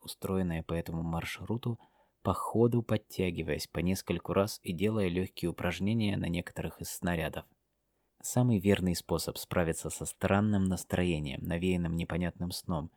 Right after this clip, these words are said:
ещё до конца не отпустившим, заняться привычными делами. Утренние гигиенические процедуры, два часа спорта, силовых нагрузок и тренировок, контрастный душ, завтрак и работа. Какие сны, я вас умоляю.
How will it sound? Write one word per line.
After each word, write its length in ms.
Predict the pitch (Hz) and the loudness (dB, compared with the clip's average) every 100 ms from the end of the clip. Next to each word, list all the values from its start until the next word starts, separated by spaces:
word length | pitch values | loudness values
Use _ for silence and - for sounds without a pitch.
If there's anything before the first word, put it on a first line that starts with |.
| _ | _
ещё 240 | - - 98 | -6 -2 -2
до 100 | 92 | -2
конца 320 | 90 - 85 | -4 -6 -4
не 100 | 82 | -4
отпустившим, 800 | 80 - 90 - 80 - - - _ _ _ 95 | -6 -8 -10 -8 -10 -8 -10 -12 _ _ _ -4
заняться 580 | 85 78 87 107 - | -2 0 0 0 -4
привычными 600 | - 80 76 82 - 82 80 | -4 -4 -4 -6 -6 -6 -4
делами. 480 | 73 71 80 85 - _ _ _ _ _ - | -4 -6 -8 -14 -18 _ _ _ _ _ -10
Утренние 400 | 135 131 120 104 | -4 0 0 0
гигиенические 800 | 92 90 90 90 - - - - | -2 -2 0 0 -2 -8 -8 -4
процедуры, 680 | - - - 104 143 135 | -4 -4 -4 -2 0 0
два 360 | 95 82 92 87 | -2 -4 -2 -2
часа 320 | - - 71 | -4 -6 -6
спорта, 520 | - - 131 131 113 | -6 0 0 2 -4
силовых 520 | 98 - 87 85 - 82 | -2 0 2 2 -2 -4
нагрузок 480 | 82 113 107 87 | -2 -2 0 -2
и 20 | 82 | -2
тренировок, 720 | 87 85 101 117 110 - - | -2 0 2 4 2 0 -2
контрастный 640 | 87 85 - 87 - 82 | 0 0 0 0 0 -4
душ, 340 | 87 117 127 - - | 0 -2 -2 -10 -10
завтрак 680 | 87 92 101 - 85 - _ - | 0 2 4 2 -2 -2 _ -6
и 120 | 104 | -4
работа. 540 | 82 76 76 - 101 _ _ _ _ _ _ - | -2 -2 -6 -6 -12 _ _ _ _ _ _ 0
Какие 340 | 139 - 123 | 0 2 2
сны, 480 | - - 85 92 - | 0 -6 -6 -8 -6
я 180 | 92 117 | 2 4
вас 220 | 107 - | 4 0
умоляю. 580 | 80 78 73 67 69 - | 0 0 0 -4 -6 -10